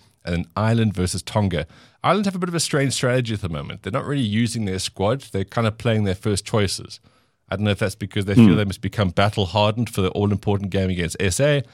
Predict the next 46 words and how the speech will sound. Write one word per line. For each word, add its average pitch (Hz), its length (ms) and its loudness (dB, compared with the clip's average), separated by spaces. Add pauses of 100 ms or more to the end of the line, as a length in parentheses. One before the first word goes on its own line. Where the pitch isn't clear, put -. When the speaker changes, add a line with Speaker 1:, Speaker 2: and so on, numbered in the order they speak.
(400)
Speaker 1:
whatever 202 260 2
it - 40 -2
may 113 100 4
be. 104 200 -4 (720)
But 87 100 -4
they're 98 100 2
gonna 92 160 2
go 90 140 2
full 98 200 -2
strength, 90 280 0
not 101 240 2
<laughs> - 0 -
rotating 87 420 0
that 85 160 0
much. 80 280 -2 (300)
Sunday, 151 480 2
S 139 280 2
A 131 200 4
versus 117 420 2
Romania 107 580 4
at 92 160 -2
three. 101 340 -4
Of 98 120 -4
course, 120 220 0
the 117 100 -2
big 127 340 -2
shock, - 460 -4
the 107 80 -6
most 107 520 -2
sad 131 500 0
news 104 340 2
of 90 80 -4
all 101 260 2
is 85 80 -2
that 92 100 -4
Malcolm 90 320 -2
Marx 90 280 0
will 90 80 -2
not 90 240 -4
play 87 220 -2
for - 80 -8
the 82 80 -6
rest 80 220 -6
of - 80 -16
the - 60 -14
tournament. 80 380 -10